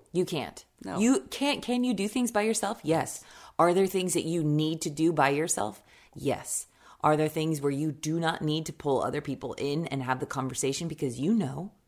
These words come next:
Speaker 1: you know you just need to do it?
Speaker 2: Mm-hmm.
Speaker 1: But do you, we, we need other people like, we need each other. And
Speaker 2: We
Speaker 1: so
Speaker 2: need people to come into our messes with us.
Speaker 1: Yes,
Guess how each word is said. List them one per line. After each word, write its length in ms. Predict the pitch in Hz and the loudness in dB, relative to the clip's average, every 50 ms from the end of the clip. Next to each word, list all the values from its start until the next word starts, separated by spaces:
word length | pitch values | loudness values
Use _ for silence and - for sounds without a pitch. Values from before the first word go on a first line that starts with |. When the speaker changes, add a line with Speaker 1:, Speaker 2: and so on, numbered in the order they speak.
| _ _ _ _ _ _ - | _ _ _ _ _ _ -6
Speaker 1:
you 140 | 151 185 190 | -2 0 0
know 160 | 151 131 156 | 0 0 -2
you 160 | 165 175 180 | -2 -4 -6
just 180 | 160 156 - - | -6 -6 -6 -6
need 140 | 156 147 | -8 -8
to 60 | - 123 | -8 -8
do 240 | 110 - 120 - | -6 -4 -4 -4
it? 240 | 82 - - - - - _ _ - | -4 -6 -10 -14 -20 -20 _ _ -12
Speaker 2:
Mm-hmm. 300 | 123 123 107 110 123 120 | -12 -12 -10 -12 -6 0
Speaker 1:
But 340 | 143 156 151 143 - - - - _ _ _ _ _ _ _ _ _ _ _ _ - 160 151 - | 4 6 6 4 4 -2 -14 -20 _ _ _ _ _ _ _ _ _ _ _ _ -16 -16 -10 -4
do 260 | 165 170 170 180 190 | -2 0 0 2 2
you, 600 | 190 170 160 160 160 160 165 170 170 - - - - - - | 0 0 0 2 2 4 4 4 4 2 0 -4 -14 -14 -10
we, 460 | 127 147 160 160 170 185 196 196 175 | -10 -8 -6 -4 -2 0 0 0 -2
we 380 | - 147 143 156 180 185 196 185 | -2 -4 -4 -4 -4 -2 -2 0
need 580 | 175 165 160 165 170 175 180 185 190 185 - - | 0 2 2 2 2 2 2 2 2 2 0 0
other 260 | - 165 156 170 165 160 | 0 2 2 2 2 2
people 640 | - - 156 165 160 - 127 120 - 147 - _ _ _ _ _ _ _ | 0 -4 -8 -8 -4 -4 -4 -4 -4 -8 -12 _ _ _ _ _ _ _
like, 240 | - 135 151 143 - 143 | -4 -2 -2 -2 -2 -2
we 220 | 143 165 170 170 | -2 -2 0 0
need 480 | 160 151 147 147 151 151 151 151 156 - | 0 0 2 2 2 2 0 0 -2 -2
each 260 | - 139 131 - - | -4 -6 -6 -6 -6
other. 340 | 139 139 131 117 110 - - | -4 -4 -4 -6 -6 -8 -8
And 120 | - 139 135 | -8 -6 -4
Speaker 2:
We 80 | 139 | -2
Speaker 1:
so 180 | 139 143 139 139 | 2 2 4 4
Speaker 2:
need 80 | 135 139 | 2 0
people 200 | 160 - - - | -2 -8 -8 -8
to 60 | 147 | -8
come 200 | 143 - 143 139 | -8 -6 -8 -8
into 160 | 135 135 131 | -8 -8 -8
our 80 | 135 127 | -8 -8
messes 360 | 127 127 123 - - 120 - - | -6 -4 -4 -4 -4 -4 -8 -10
with 120 | 107 - | -10 -10
us. 200 | 107 117 - - | -10 -10 -8 -8
Speaker 1:
Yes, 520 | 160 151 160 160 139 127 127 - - - | -4 -2 0 0 0 -2 -2 -2 -2 -2